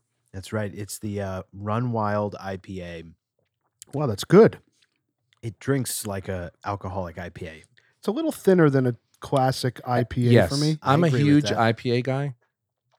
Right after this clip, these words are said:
Speaker 3: so this doesn't go down like a traditional I P A,
Speaker 2: Yeah.
Speaker 3: but, but it's got some fruit notes, and there's a little bit of a, um,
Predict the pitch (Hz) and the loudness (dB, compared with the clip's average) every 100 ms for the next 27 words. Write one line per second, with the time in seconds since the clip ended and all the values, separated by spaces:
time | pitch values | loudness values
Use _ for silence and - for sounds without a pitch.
0 | - - 113 113 - 117 107 104 98 95 | -20 -2 0 2 2 2 2 0 0 0
1 | 101 101 87 - 87 95 113 110 90 135 | 0 -2 -6 -8 -6 -6 -4 -6 -6 -2
2 | 127 117 95 110 98 - _ _ _ 95 | -2 -2 2 2 2 0 _ _ _ -2
3 | 113 - _ _ _ _ _ _ _ _ | -2 -4 _ _ _ _ _ _ _ _
4 | - 110 - 117 110 - 113 92 - 117 | -6 -6 0 0 0 -2 -4 -4 -2 -2
5 | 123 131 143 - - - - 107 104 104 | 0 -2 -2 -4 -10 -12 -6 -4 -2 -2
6 | 98 98 98 123 127 107 110 101 95 92 | -2 -2 0 2 2 4 2 2 0 -2
7 | 95 92 90 87 87 | -2 -6 -4 -4 -8